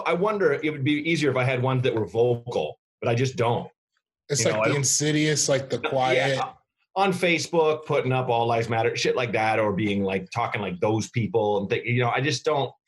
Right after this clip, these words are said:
Speaker 1: they're not
Speaker 2: I
Speaker 1: around.
Speaker 2: I had to quit the Facebook.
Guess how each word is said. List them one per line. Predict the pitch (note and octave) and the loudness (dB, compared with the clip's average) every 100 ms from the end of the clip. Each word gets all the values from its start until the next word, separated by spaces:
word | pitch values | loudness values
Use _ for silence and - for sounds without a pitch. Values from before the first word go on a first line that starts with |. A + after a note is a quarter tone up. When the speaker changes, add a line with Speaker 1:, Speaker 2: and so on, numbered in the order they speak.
| _ - - _ _ _ | _ -20 -20 _ _ _
Speaker 1:
they're | - | -4
not | D3 E3+ | 0 0
Speaker 2:
I | |
Speaker 1:
around. | B2+ F#3+ F3+ - _ _ _ _ _ _ | 2 2 0 -4 _ _ _ _ _ _
Speaker 2:
I | D#3 | 0
had | G3+ G3+ | 0 2
to | |
quit | F#3+ - G3 | 0 2 2
the | G3+ | 0
Facebook. | D3+ E3+ E3+ - C#3 A#2+ | 0 0 2 0 -2 -2